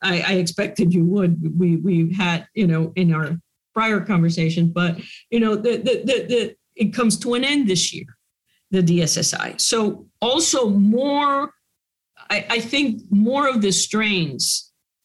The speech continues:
uh, you know, there, as you well know, there are a number of countries that are in that very borderline zone where they're not quite in debt distress, but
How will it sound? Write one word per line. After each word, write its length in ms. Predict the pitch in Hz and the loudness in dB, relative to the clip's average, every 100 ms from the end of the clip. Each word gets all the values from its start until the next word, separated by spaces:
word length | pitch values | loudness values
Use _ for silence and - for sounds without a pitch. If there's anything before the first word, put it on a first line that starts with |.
| _ _ _ _ _ _ _ - | _ _ _ _ _ _ _ -4
uh, 380 | 190 185 180 160 | 0 0 0 0
you 160 | 226 202 | 0 2
know, 140 | 190 | 2
there, 400 | 185 190 185 - | 2 2 0 -2
as 200 | 185 165 | -2 0
you 200 | 226 233 | 0 2
well 180 | 214 208 | 2 2
know, 340 | 269 302 285 | 2 2 2
there 180 | 254 240 | 2 0
are 40 | |
a 60 | 226 | 0
number 300 | 233 247 214 | 0 0 -2
of 100 | 208 | -2
countries 600 | 233 240 226 220 208 180 | -2 -2 -2 0 0 0
that 160 | 208 190 | 0 0
are 200 | 190 190 | 0 0
in 220 | 190 190 | 0 0
that 320 | 208 202 - _ _ _ 196 | 0 -2 -6 _ _ _ 0
very 500 | 185 226 240 226 208 | 2 2 2 2 2
borderline 840 | 175 226 233 220 208 208 202 202 | 2 2 0 0 0 0 2 2
zone 580 | 208 220 233 226 214 202 | 2 0 0 0 0 0
where 240 | 202 202 | 0 0
they're 160 | 190 214 | 0 0
not 320 | 240 233 240 - | 0 -2 -2 -6
quite 300 | 240 254 262 | -4 -2 0
in 160 | 240 220 | 0 0
debt 240 | 226 226 | 0 -2
distress, 560 | - 214 - 220 220 214 | -4 -4 -2 -2 -2 -4
but 180 | 190 190 | -2 -2